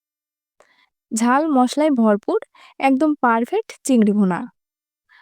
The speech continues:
গরম ভাতের সঙ্গে খেলে মন ভরে যাবে নিশ্চিত। ভিডিওটি ভালো লাগলে লাইক দিতে ভুলবেন না। আর রেসিপিটি ট্রাই করে কেমন লাগলো কমেন্টে জানাতে পারেন। নতুন নতুন ঘরোয়া রেসিপি পেতে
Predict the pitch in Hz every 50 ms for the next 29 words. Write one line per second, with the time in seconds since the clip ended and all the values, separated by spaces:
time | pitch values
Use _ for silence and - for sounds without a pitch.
0 | _ _ - 240 254 254 262 269 320 339 330 285 240 247 240 285 285 277 - 285
1 | 262 247 247 269 262 - - 262 226 220 269 403 - _ _ _ _ - - -
2 | _ - 262 294 320 339 339 294 233 262 269 262 269 240 269 254 339 440 440 370
3 | 254 214 - - - 185 165 - _ _ _ _ _ _ _ _ _ _ _ _
4 | _ _ _ _ _ _ - 240 269 285 277 269 311 311 302 339 311 269 240 220
5 | 214 220 240 247 240 233 214 208 233 302 440 - _ _ _ _ _ - 254 233
6 | 240 240 247 247 233 262 247 277 254 220 - 233 226 220 220 233 233 233 247 294
7 | 415 - _ _ _ _ _ _ _ - - _ _ _ _ 262 269 277 247 240
8 | 254 262 - 302 294 302 294 320 330 - - - 240 226 226 233 233 - 285 262
9 | 233 254 370 - _ _ _ _ - - 269 269 277 294 302 285 262 247 233 226
10 | 220 220 254 339 453 - _ - 247 240 240 254 254 262 415 440 370 262 220 202
11 | 190 185 196 185 - 180 180 180 175 185 190 _ _ _ _ _ _ _ _ _
12 | _ _ _ _ _ _ _ _ _ - 262 277 285 339 339 320 302 302 302 294
13 | 311 330 330 302 240 233 226 220 226 247 254 254 247 240 240 - - 262 - 277
14 | 269 - 247 220 - 240